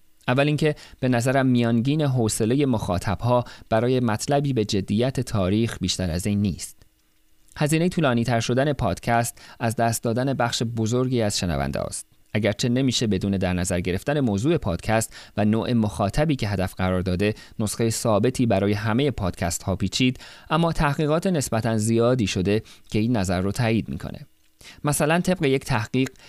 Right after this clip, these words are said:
بیشتر از صد و پونزده هزار پادکست مختلف وجود داره که ماهانه سی و دو میلیون نفر بهش گوش میدن. طول متوسط پادکست ها حدود سی دقیقه است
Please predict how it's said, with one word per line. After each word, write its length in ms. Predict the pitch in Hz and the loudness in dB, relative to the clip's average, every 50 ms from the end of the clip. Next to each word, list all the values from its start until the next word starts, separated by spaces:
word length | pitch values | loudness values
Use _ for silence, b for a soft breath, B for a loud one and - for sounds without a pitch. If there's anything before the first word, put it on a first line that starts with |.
| B B - | B B -4
بیشتر 340 | - 131 - - 160 151 147 | -2 -2 0 0 0 0 2
از 80 | 139 | 0
صد 220 | - - 156 143 151 | 0 0 0 0 0
و 40 | 135 | -2
پونزده 420 | - - 143 127 120 123 - 165 | -2 -2 0 0 0 0 0 0
هزار 320 | 156 147 135 120 113 104 104 | 0 2 2 2 2 0 0
پادکست 500 | - - 98 95 - - 117 113 - 123 | 0 -2 -2 -2 0 -2 -2 -2 0 0
مختلف 520 | 113 98 - - - 117 139 156 - - | 0 0 -2 0 0 0 0 0 0 -2
وجود 220 | 110 - 104 92 | -2 0 0 0
داره 240 | - 98 98 98 92 | 2 2 2 2 2
که 140 | - - 110 | 0 0 0
ماهانه 360 | 110 110 110 113 110 120 131 | 0 0 2 0 2 0 0
سی 220 | 131 - - - 135 | 0 -2 0 2 2
و 80 | 127 | 2
دو 120 | 127 156 175 | 2 2 2
میلیون 300 | 160 143 123 110 104 101 | 2 2 2 2 2 0
نفر 300 | 95 98 - 113 107 107 | 0 -2 -2 -2 0 0
بهش 180 | 107 107 - | 0 0 -2
گوش 260 | - - 143 117 - | -2 -2 -2 -2 -2
میدن. 220 | 67 73 65 50 - - _ _ _ B B B B B B B - | -4 -4 -6 -6 -8 -10 _ _ _ B B B B B B B -4
طول 220 | - 180 180 175 | 0 0 2 2
متوسط 640 | 170 151 143 - 151 143 147 147 143 - 202 214 214 | 2 0 0 0 0 2 2 2 2 2 0 0 0
پادکست 600 | - - 113 101 - - - 95 98 - - 131 | 0 0 0 0 0 -2 -4 -2 -2 -2 -2 -2
ها 80 | 123 | 0
حدود 320 | 120 127 110 113 110 123 131 | 0 0 0 0 0 -2 -2
سی 280 | - - - 165 151 | -4 -2 0 0 2
دقیقه 300 | 113 73 69 57 57 71 | 2 2 0 0 -2 -2
است 280 | 64 58 - - B | -4 -4 -6 -8 B